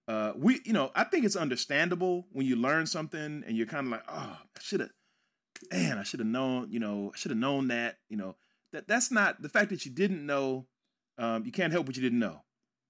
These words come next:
But you, you can control what you do going forward, though. So we certainly understand having to sort of pick up the pieces or dust yourself off. But by all means, get back in the game as quickly as possible.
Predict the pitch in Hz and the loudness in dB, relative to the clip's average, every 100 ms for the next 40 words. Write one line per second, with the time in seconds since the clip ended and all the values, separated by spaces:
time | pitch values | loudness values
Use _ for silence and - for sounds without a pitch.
0 | - 117 113 - 147 123 107 104 202 185 | -6 -6 -6 -10 -2 -2 -2 2 4 6
1 | 151 147 135 131 113 - 156 113 82 76 | 4 2 2 2 2 4 6 6 2 -6
2 | - _ _ - 147 123 117 110 110 180 | -14 _ _ -4 0 2 2 0 -2 0
3 | 175 156 143 127 156 139 135 131 139 123 | 2 0 -2 -4 -4 -2 -2 -2 -2 -2
4 | 117 123 104 156 139 107 104 156 135 139 | -2 -4 -4 -4 -4 -8 -6 -4 -2 -2
5 | 127 101 90 _ _ _ _ - 123 127 | -2 -2 -6 _ _ _ _ 0 0 0
6 | 127 139 123 143 135 135 _ _ _ _ | -2 -2 0 2 2 0 _ _ _ _
7 | 127 135 131 185 233 226 202 147 110 214 | 0 0 2 2 6 8 6 6 2 0
8 | 214 202 196 127 104 123 127 117 123 127 | 2 2 2 0 0 0 0 -4 -6 -4
9 | 110 135 131 131 131 131 | -4 -2 -2 -2 -6 -8